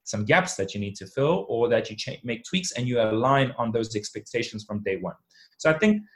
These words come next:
that is something that's very important. I know it's a little bit different to the question you asked, but I think it's just so key for anyone considering starting a business. Some will be tempted to run a business on their own.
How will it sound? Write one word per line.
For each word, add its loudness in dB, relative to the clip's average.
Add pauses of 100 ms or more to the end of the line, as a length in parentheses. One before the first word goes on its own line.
(140)
that 8
is 2
something 0
that's 2
very 2
important. -4
I -2
know 2
it's -2
a 0
little 2
bit -2
different -2
to -10
the -6
question -4
you -4
asked, -2
but 2
I 2
think -8
it's -4
just -6
so 0
key -4
for -4
anyone 0
considering -6
starting -2
a -10
business. -6 (240)
Some 2
will 2
be -4
tempted -2
to 0
run 0
a -4
business -6
on -6
their 0
own. 0